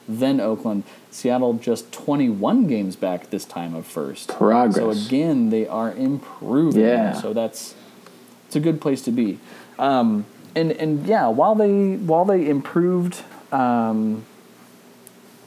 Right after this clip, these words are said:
Speaker 1: in almost every, really in almost every category in nineteen seventy-nine, and they were above the major league average in almost every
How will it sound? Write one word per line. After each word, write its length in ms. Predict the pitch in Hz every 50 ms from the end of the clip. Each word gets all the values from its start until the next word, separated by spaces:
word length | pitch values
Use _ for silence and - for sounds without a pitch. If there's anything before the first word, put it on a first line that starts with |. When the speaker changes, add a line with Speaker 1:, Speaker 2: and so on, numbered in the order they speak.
| - - -
Speaker 1:
in 480 | 156 131 127 123 120 117 117 113 113 -
almost 360 | - 131 139 139 131 127 - - -
every, 680 | - 120 127 135 147 139 139 135 131 127 123 120 120 117 - - - - - - - - - - -
really 420 | 143 160 208 196 151 127 117 98
in 120 | 117 120
almost 360 | 127 123 123 117 117 113 - -
every 260 | - 127 131 127 110 98
category 720 | - 113 113 120 113 98 95 90 82 78 80 78 87 - - - - - - - - - -
in 180 | - 113 110 107
nineteen 380 | 107 107 107 107 - 113 104
seventy-nine, 640 | 101 - 107 98 101 101 101 98 95 95 95 95 98
and 140 | 85 95 101
they 100 | 104 107
were 200 | 110 110 110 87
above 520 | 80 104 104 - 110 120 127 131 131 131
the 40 | 123
major 280 | 113 113 110 110 - 113
league 220 | 110 107 104 95
average 580 | 82 95 104 107 107 107 104 101 95 92 - - -
in 140 | 120 113 110
almost 480 | - 98 117 123 127 120 113 117 - - -
every 340 | 110 110 110 113 110 104